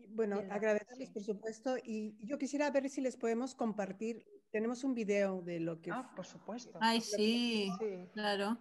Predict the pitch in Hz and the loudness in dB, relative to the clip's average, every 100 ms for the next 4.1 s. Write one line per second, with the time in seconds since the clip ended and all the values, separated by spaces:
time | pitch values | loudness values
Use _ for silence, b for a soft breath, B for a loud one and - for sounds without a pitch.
0 | - 220 214 214 - 196 185 - - 247 | -2 -4 -4 -8 -4 -6 -6 -12 -16 -8
1 | 247 226 220 226 220 214 214 233 240 247 | 2 2 4 0 2 4 4 2 0 0
2 | 233 220 214 208 190 190 185 196 196 190 | 0 -2 -4 -2 -2 0 0 0 -2 -4
3 | 180 180 175 196 220 226 226 214 190 185 | -4 -6 -2 0 0 0 0 -2 -2 -4
4 | 180 | -4